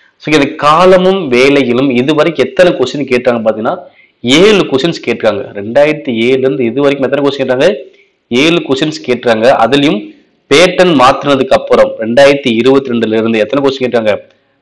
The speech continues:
ரெண்டு questions கேட்டிருக்காங்க. ஓகேங்களா? So, அது, அதுக்கு முன்னாடி பாத்தீங்கன்னா, so, அங்கங்க ஒரு எக்ஸாம்ல ஒவ்வொரு questions கேட்டிருக்காங்க. ஓகேவா? Maximum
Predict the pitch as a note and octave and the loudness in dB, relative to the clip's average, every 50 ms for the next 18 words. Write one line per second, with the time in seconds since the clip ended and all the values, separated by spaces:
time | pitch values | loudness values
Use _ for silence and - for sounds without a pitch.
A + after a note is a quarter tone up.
0 | _ A2+ A2+ A#2+ C#3 D#3 D#3 D3+ C3+ A#2 A2 - C#3+ C#3+ C#3 - - - A2 G#2 | _ -4 -2 -2 0 -2 -2 -4 -4 -4 -4 -4 -4 -4 -6 -8 -6 -6 -6 -6
1 | - - A2+ - G#2 G2+ G2+ G2+ G2+ F#2+ G2+ - - _ _ _ _ _ _ _ | -6 -14 -6 -4 -4 -4 -2 -4 -4 -6 -6 -14 -20 _ _ _ _ _ _ _
2 | _ _ _ - A#2 A2+ A#2 A2+ A#2 B2 B2 - - - - _ _ - D3+ C3+ | _ _ _ -10 -8 -6 -2 0 0 0 0 -4 -16 -20 -20 _ _ 2 4 4
3 | C3 C3+ D3+ D3+ - - - - _ - - C3 C#3 E3 E3+ D#3+ D#3+ D#3+ D#3 D#3+ | 4 4 2 -2 -6 -8 -18 -20 _ -4 -2 0 0 0 -2 0 0 0 2 2
4 | D#3 C#3+ C#3 A#2+ A#2+ A#2+ C3+ F3 G#3+ G3+ - E3+ C3+ - - _ _ _ _ _ | 2 2 2 2 2 0 0 -2 -2 -4 -6 -8 -10 -10 -12 _ _ _ _ _
5 | _ _ _ C3+ C#3 C#3+ C#3+ C#3+ D3 E3 E3 C#3+ C3+ C3+ C3 B2+ B2 - - C3+ | _ _ _ -2 0 2 2 2 4 2 4 4 4 4 4 2 0 0 2 2
6 | C3+ C3 B2+ B2+ D#3 G3+ - - - - - - _ _ - C3+ C3 C#3 C#3 C3+ | 2 2 4 2 2 2 2 -4 -14 -18 -20 -20 _ _ -4 0 2 2 2 2
7 | C3+ B2+ B2+ - D3 C#3+ - - - A2+ G#2+ G2 - G2+ - - - G#2 G#2 G2+ | 0 -4 -4 -4 -8 -8 -10 -4 -2 -2 -2 -2 -6 -14 -14 -14 -8 -6 -6 -6
8 | - - - _ _ _ _ A2+ A2 G#2+ - A#2+ C3 D3 - - - _ _ _ | -6 -10 -18 _ _ _ _ -8 -8 -4 -2 -2 -2 -2 -4 -10 -20 _ _ _
9 | _ _ _ A2+ A2+ A#2+ C3+ C3+ - - D#3 D#3 F#3 A3 G#3 | _ _ _ -2 0 0 0 -2 -4 -4 0 2 2 0 0